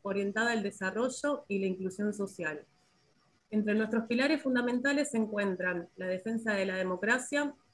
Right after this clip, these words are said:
los derechos humanos y la libertad de expresión, el respeto a la diversidad, la equidad de género y el fortalecimiento del federalismo.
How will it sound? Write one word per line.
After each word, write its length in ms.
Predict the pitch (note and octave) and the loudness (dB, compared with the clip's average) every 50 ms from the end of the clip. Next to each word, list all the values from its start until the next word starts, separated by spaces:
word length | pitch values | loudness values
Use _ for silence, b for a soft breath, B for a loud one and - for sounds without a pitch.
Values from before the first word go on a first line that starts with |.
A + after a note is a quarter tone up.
| _ _ _ | _ _ _
los 160 | G3 F#3+ F3 | -4 -4 -2
derechos 400 | F3+ F#3 G3+ G3 - G#3+ G3+ - | -2 -2 -4 -4 -6 -8 -8 -6
humanos 460 | F#3 G3 G3+ A3 A#3+ B3 B3 B3 - - | -6 0 2 2 2 2 0 0 -2 -6
y 80 | - F#3 | -6 -4
la 80 | F3 | -2
libertad 380 | F3+ F#3 F#3 F#3 F3+ - G3+ G3+ | 0 0 0 0 -2 -2 0 0
de 80 | G3+ | 0
expresión, 680 | G3 G3 - - F3 - - A#3 A#3 B3 C4+ D4 C#4+ C#4 - _ _ _ _ _ _ _ - | 0 0 -4 -8 -10 -8 -4 -2 0 2 2 0 0 -2 -6 _ _ _ _ _ _ _ -8
el 120 | F#3 F#3+ F#3 | -8 -4 -4
respeto 640 | F#3+ F3+ - - G#3+ A3 G#3+ - A3+ A3+ A3+ A3+ - | -4 -6 -4 -4 -4 -4 -4 -2 0 0 0 0 -4
a 120 | F#3 F#3 F#3 | -4 -2 -2
la 160 | F3+ F3+ F3+ | 0 0 0
diversidad, 880 | F3+ G3 F#3+ F#3 G3 F#3+ F#3 - - G3 F#3+ G3+ A3 B3 C#4 D4 C#4+ - _ _ _ _ F#3 | 0 0 2 2 2 0 -2 -4 -4 -4 0 2 4 4 2 2 -2 -6 _ _ _ _ -2
la 80 | F#3 | -2
equidad 340 | F3+ - F#3+ F#3+ G#3 A3+ A#3 | -2 0 0 0 2 2 2
de 80 | A#3 A3 | 0 -2
género 680 | - - B3 B3+ C4+ C4+ C4 C#4 D4 C#4+ C4+ - - - | -2 -2 0 2 2 2 2 2 2 0 -2 -6 -6 -4
y 80 | G3 | -4
el 80 | F#3 F#3+ | -4 -4
fortalecimiento 760 | - F#3 F#3+ G3 F#3+ F#3+ F#3+ - G3 G3+ A3 A3+ A3+ A#3 A3+ | -6 -4 -4 -2 -2 -2 -4 -4 -6 -4 -2 -2 0 2 2
del 160 | G#3+ G#3 G#3+ | 2 2 0
federalismo. 760 | G3 F#3 F#3 F#3 F#3+ F#3 F#3 F3 F3 - - D#3 D3+ D3+ | 0 0 2 2 0 0 -2 -2 -4 -6 -8 -14 -16 -16